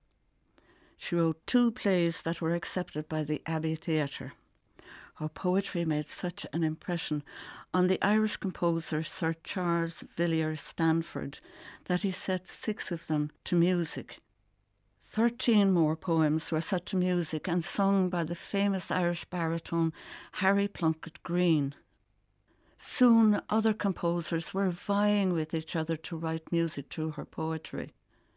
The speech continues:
Winifred Mabel Letts published nine novels, a collection of poetry and several stories for children,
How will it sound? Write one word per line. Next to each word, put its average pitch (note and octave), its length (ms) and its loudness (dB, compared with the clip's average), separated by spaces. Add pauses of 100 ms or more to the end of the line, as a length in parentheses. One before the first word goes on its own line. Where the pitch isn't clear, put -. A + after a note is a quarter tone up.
(1040)
Winifred A#3 540 2
Mabel F3+ 420 0
Letts D#3+ 540 -2
published E3 560 -6
nine E3+ 440 4
novels, D3+ 500 -2 (460)
a E3 60 -8
collection A3 460 2
of F#3 160 -2
poetry E3 640 0
and E3 200 2
several G#3 560 0
stories D#3+ 520 -2
for - 160 -6
children, E3 640 -2